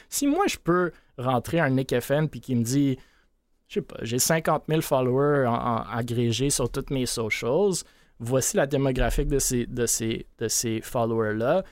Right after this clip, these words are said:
voici combien de contenu je fais, voici les choses qu'on peut vendre, c'est, vendre, c'est quoi les assets que je peux vendre, je fais des séries vidéo qu'on peut brander, euh, qui visent ci, ce marché-ci, ce marché-là. »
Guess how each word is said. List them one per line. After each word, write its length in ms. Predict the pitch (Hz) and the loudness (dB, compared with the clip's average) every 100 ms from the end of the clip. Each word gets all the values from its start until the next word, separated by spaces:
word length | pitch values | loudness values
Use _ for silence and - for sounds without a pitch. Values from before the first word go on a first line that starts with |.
| _ - | _ -6
voici 280 | 131 - | -4 -4
combien 280 | 214 165 139 | -4 -2 -2
de 40 | 135 | -2
contenu 380 | 131 - 131 | -6 -6 -6
je 60 | 127 | -6
fais, 360 | - 117 151 180 | -4 -2 0 0
voici 360 | 117 131 - | -4 -6 -4
les 100 | 208 | -2
choses 280 | 135 156 160 | 0 0 -2
qu'on 140 | - 120 | -4 -6
peut 140 | - | -6
vendre, 360 | 120 120 113 110 | -4 -2 -2 -4
c'est, 160 | 151 151 - 127 | -6 -8 -10 -10
vendre, 360 | 139 117 120 160 | -4 -2 -2 -2
c'est 120 | 123 | -4
quoi 160 | 117 190 | -2 0
les 100 | 196 | 0
assets 420 | - 113 - 127 143 | -2 -4 -2 -2 -4
que 80 | - | -6
je 80 | 120 | -10
peux 140 | - | -8
vendre, 340 | 110 113 123 160 - _ - | -6 -2 -2 -4 -8 _ -14
je 80 | - | -6
fais 80 | |
des 100 | 123 123 | -2 0
séries 380 | - 127 123 | 2 0 0
vidéo 420 | 135 120 120 123 117 | -4 -4 -2 -2 -4
qu'on 140 | 120 | -6
peut 160 | - 117 | -6 -4
brander, 680 | 120 117 113 110 123 123 120 - - - | -2 0 0 0 2 2 0 -6 -20 -6
euh, 140 | 113 | -2
qui 200 | 113 - | -2 -2
visent 380 | 113 123 123 120 | -2 2 2 2
ci, 640 | 113 - 139 139 135 127 - | 0 0 2 2 2 0 -2
ce 220 | - - | -4 -2
marché-ci, 560 | 123 120 - 110 - 147 | -2 -2 -4 -2 0 2
ce 140 | - | 2
marché-là. » 600 | 120 120 - 117 120 170 | 2 0 0 0 2 2